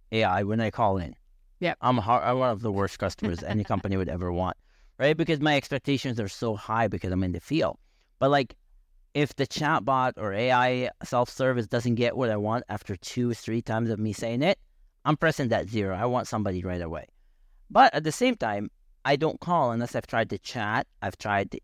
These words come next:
Speaker 1: email them, I've tried every other channel, right? So I've given, that's my way of giving them a chance. But once I get to the phone, I don't want another bot.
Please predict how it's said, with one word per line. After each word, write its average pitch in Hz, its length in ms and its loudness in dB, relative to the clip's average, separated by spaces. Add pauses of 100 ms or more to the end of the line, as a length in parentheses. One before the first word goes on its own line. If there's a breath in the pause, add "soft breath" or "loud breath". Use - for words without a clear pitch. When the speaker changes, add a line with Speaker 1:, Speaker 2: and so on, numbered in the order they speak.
Speaker 1:
email 156 360 4
them, 165 300 4
I've 117 120 0
tried 127 280 2
every 127 280 0
other 113 220 -2
channel, 90 560 -4
right? 101 320 -2 (720)
So 165 160 0
I've 135 200 4
given, 170 340 0 (160)
that's 139 460 2
my 139 180 4
way 135 180 0
of 127 100 -4
giving 127 260 0
them 120 140 2
a 117 60 -4
chance. 127 600 -4 (200)
But 120 420 4 (100)
once 127 320 -2
I 123 60 2
get 123 200 -2
to 123 60 -2
the 113 100 0
phone, 120 460 0 (300)
I 110 120 2
don't 113 240 2
want 104 260 0 (360)
another 104 280 2
bot. 90 320 -4